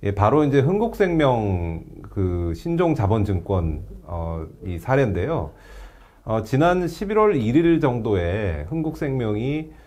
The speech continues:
어, 자신, 흥국생명이 과거에 발행을 했던 신종 자본증권에 대해서 콜 옵션을 행사를 하지 않겠다.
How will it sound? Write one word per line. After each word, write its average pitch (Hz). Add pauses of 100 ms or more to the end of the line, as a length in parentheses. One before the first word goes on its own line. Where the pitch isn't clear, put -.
(220)
어, 92
자신, 147
흥국생명이 165
과거에 104
발행을 98
했던 95
신종 156
자본증권에 92
대해서 107 (280)
콜 190
옵션을 151
행사를 147
하지 151
않겠다. 95